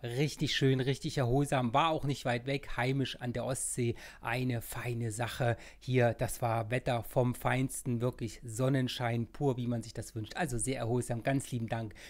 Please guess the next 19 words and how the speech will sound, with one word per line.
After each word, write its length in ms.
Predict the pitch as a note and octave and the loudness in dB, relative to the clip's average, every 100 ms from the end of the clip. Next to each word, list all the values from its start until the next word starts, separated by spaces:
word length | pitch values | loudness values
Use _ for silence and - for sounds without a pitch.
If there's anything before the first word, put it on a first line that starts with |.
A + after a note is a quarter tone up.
| - | -14
für 300 | - C3+ B2+ | -2 4 4
die 320 | - A2+ G#2+ - A#2 | 2 -6 -8 -8 -8
Nachfrage. 1080 | A#2 A2 B2 A#2+ - - A2+ A2+ A2 G#2+ G#2+ | -6 -4 -6 -6 -10 -8 -4 -2 -2 -4 0
Damit 380 | C3 E3+ E3 - - - - | 6 10 10 6 -8 -12 0
gehen 180 | D3+ F3+ | 4 6
wir 100 | D3 | 8
dann 200 | C#3+ C#3 - | 6 4 -2
wieder 500 | - E3 A3+ F3+ B2 - - | 2 4 6 6 4 0 0
in 180 | G#3 G#3 | 4 6
das 220 | E3+ C#3 | 6 6
Webinar 480 | F#3+ F#3 F3 F3+ F#3+ | 2 4 2 2 0
zurück. 320 | D#3 F3+ F3+ | 2 2 2
Wir 80 | D#3+ | 0
starten 260 | F3+ F3 | 0 0
mit 100 | F3 | 0
dem 100 | D#3 | 0
Risikohinweis. 840 | D3 D#3+ E3 C3+ A#2+ A2+ G2 F#2 - | 0 0 -2 -2 -2 -2 -4 -8 -6
Der 200 | A#2 F#2+ | -6 -2
Handel 380 | B2 D3 C#3+ | 2 6 6